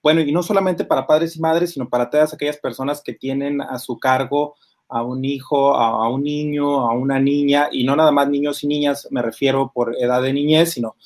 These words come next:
también adolescentes, que legalmente los adolescentes también son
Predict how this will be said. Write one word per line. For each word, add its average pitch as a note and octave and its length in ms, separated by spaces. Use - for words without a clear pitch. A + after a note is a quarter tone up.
también A#2 260
adolescentes, E3+ 760
que D#3+ 340
legalmente B2+ 800
los A2+ 200
adolescentes B2+ 680
también A2 300
son C#3+ 280